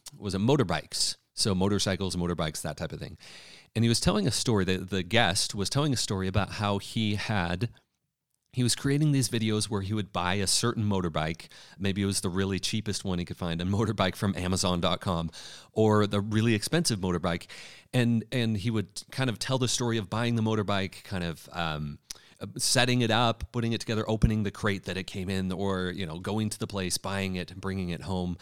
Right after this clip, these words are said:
showing all the features, that type of thing. And then what he would do at some point in the video was he would turn on the motorbike, you know, he'd rev it up, and then he would drive it for a while.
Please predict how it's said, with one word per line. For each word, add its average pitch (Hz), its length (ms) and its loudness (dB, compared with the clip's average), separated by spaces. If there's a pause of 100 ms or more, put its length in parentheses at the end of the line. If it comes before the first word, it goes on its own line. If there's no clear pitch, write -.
(160)
showing 110 380 2
all 98 160 2
the 92 80 -2
features, 92 480 -4
that 92 200 -4
type 95 180 -6
of 90 80 -4
thing. 87 240 -4 (500)
And 120 180 4
then 123 360 2
what 127 140 0
he 123 60 0
would 113 120 -2
do 208 240 0
at - 120 -4
some 190 200 2
point 131 180 0
in 95 60 -4
the 92 80 -2
video 107 500 0 (240)
was 117 180 -2
he 120 100 0
would 98 220 -2
turn 156 260 6
on 147 400 2 (160)
the 110 80 -4
motorbike, 85 640 -2
you 95 60 -4
know, 85 80 -2
he'd 87 140 -6
rev 95 220 2
it 107 80 0
up, 104 260 4 (180)
and 107 100 -4
then 107 100 -2
he 107 60 0
would 95 140 -4
drive 156 300 2
it 98 140 -4
for - 120 -6
a 87 60 -2
while. 78 300 -2